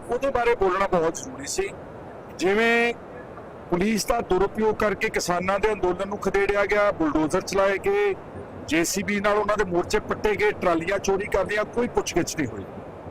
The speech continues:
ਆਹ ਕੱਲ੍ਹ ਪਰਸੋਂ ਮਹਿਰਾਜ ਪਿੰਡ ਦੇ, ਅਹ, ਕੁਛ ਵਿਅਕਤੀਆਂ ਨੂੰ ਸਿਰਫ ਧਰਨੇ 'ਚ ਜਾਣ ਵਾਸਤੇ ਗ੍ਰਿਫਤਾਰ ਕੀਤਾ, ਜਦੋਂ ਜ਼ਮਾਨਤ ਹੁੰਦੀ ਮੁੜ ਕੇ ਫਿਰ ਹੋਰ ਝੂਠੇ ਮੁਕੱਦਮੇ 'ਚ ਗ੍ਰਿਫਤਾਰ ਕੀਤਾ।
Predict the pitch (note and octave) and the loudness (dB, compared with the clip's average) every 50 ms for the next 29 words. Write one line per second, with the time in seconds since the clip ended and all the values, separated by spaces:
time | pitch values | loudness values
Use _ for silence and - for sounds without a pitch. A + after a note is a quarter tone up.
0 | - - - - - - - - G#3 A3+ A3+ A3 - G#3 G3+ G#3 G#3+ - A#3 F#3 | -14 -14 -14 -16 -16 -6 0 2 4 4 4 2 2 0 0 0 0 0 -2 -2
1 | - - G#3 G#3+ G#3+ G#3+ G#3 F#3+ D#3+ D#3 D3+ E3 F3+ F3 - - G#3 G3 F#3 F#3 | -2 -2 0 0 0 2 2 2 4 4 4 2 2 0 0 0 -2 -2 0 2
2 | G3 G3+ G3 G3 F#3+ F3 - - - - - - - - F3 F3+ F#3 F#3 F3+ F3 | 2 2 4 2 2 0 -4 -8 -14 -14 -14 -16 -6 0 4 4 6 6 6 6
3 | F3 - - G3 F3+ - D#3+ F#3 F#3 - - - F#3 - G3+ G#3 - - - - | 4 2 0 0 0 2 2 0 0 0 0 -2 0 2 2 4 4 2 0 2
4 | - A4+ B4 C#5 - - - - F5 E5 D#5+ - E4 E4 E4 - C4 A3 F3 E3+ | 2 4 4 4 4 2 -2 -4 -4 -4 -2 -2 -2 -4 -2 0 0 0 2 2
5 | F#3+ G#3 G#3+ F3 - - G#3+ F#3+ G3 G#3 G#3 G3+ G3 F3+ - G#3+ F#3+ F3+ F#3+ - | 2 2 2 2 0 2 2 4 4 4 2 2 0 0 0 0 0 2 0 0
6 | - - G#3 G3+ F3+ D#3+ - - G#3+ G#3+ G3 E3+ F#3 G3+ G#3 - F#3+ F#3+ G3 G#3 | 0 0 0 0 0 -2 -2 0 2 2 2 2 2 2 2 2 2 2 0 0
7 | G#3 - G#3+ G#3 A3 G#3 G#3 F#3 E3+ G3+ - - G3+ A3+ G#3 F#3 G3+ - - A3+ | 0 -2 -2 -2 -2 -2 -2 -2 0 0 0 2 2 4 4 4 4 2 2 -2
8 | F#3+ - F3 G3 G3 - G#3+ G3+ - A3 G#3 - - G3+ - - G#3 G3+ G3 F#3+ | -2 -2 -2 -2 0 -2 -4 -2 -2 -6 -6 -4 -4 -4 -2 0 0 0 0 -2
9 | - - - G3 F#3 | -6 -4 -2 -2 -2